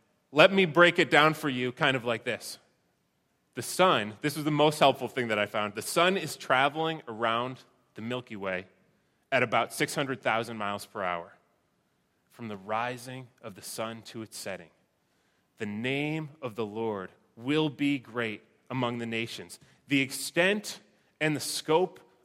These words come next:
of the reign of God is what this text is getting after. The reign of God over the nations is something for us to marvel at, from the rising of the sun to its setting. The text says that God's name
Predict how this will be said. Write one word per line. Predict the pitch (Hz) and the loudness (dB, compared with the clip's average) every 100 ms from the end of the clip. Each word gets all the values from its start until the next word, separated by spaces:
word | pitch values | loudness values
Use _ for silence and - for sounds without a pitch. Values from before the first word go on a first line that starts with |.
| - | -2
of | 139 | 0
the | 135 | 0
reign | 120 143 165 175 | 0 2 2 0
of | 147 117 | -2 -2
God | 151 147 120 | 4 4 4
is | 113 | -2
what | 123 156 | 0 0
this | 165 160 | 0 -4
text | - 151 147 143 | 2 2 2 -4
is | 131 | -2
getting | 147 131 123 | 0 2 2
after. | 123 123 - 92 _ _ _ _ _ _ _ _ _ | 0 -2 -6 -12 _ _ _ _ _ _ _ _ _
The | 143 | -4
reign | 117 139 170 180 180 | -2 0 2 2 0
of | 143 - | -4 -2
God | 143 151 160 156 - _ _ | 0 4 2 0 -8 _ _
over | 147 170 160 | 0 0 0
the | 151 | -4
nations | 139 135 139 - 113 - | -2 -4 -4 -8 -10 -12
is | 110 | -12
something | - - 156 156 170 156 | -6 0 0 0 -6 -6
for | - 135 | -4 -2
us | 123 127 - - - _ _ - | -2 -4 -4 -12 -14 _ _ -8
to | - 165 | 2 2
marvel | 151 143 147 127 117 | 4 4 4 2 -2
at, | 95 98 _ _ _ | -4 -8 _ _ _
from | - 160 165 | 0 0 2
the | |
rising | 147 143 143 139 147 | 0 0 -2 -4 -8
of | 131 | -10
the | 117 | -12
sun | - 113 104 - _ _ _ | -12 -10 -12 -14 _ _ _
to | - 151 135 | -4 -2 -2
its | 127 | -6
setting. | - 104 92 85 _ _ _ _ _ _ _ _ _ _ _ _ _ _ _ _ _ _ _ _ | -8 -8 -8 -16 _ _ _ _ _ _ _ _ _ _ _ _ _ _ _ _ _ _ _ _
The | - | -16
text | - 156 151 | -2 -2 0
says | 147 127 | -2 -2
that | 117 - | -4 -4
God's | 131 117 123 104 | -2 0 0 -2
name | 117 117 113 104 | -8 -4 -4 -6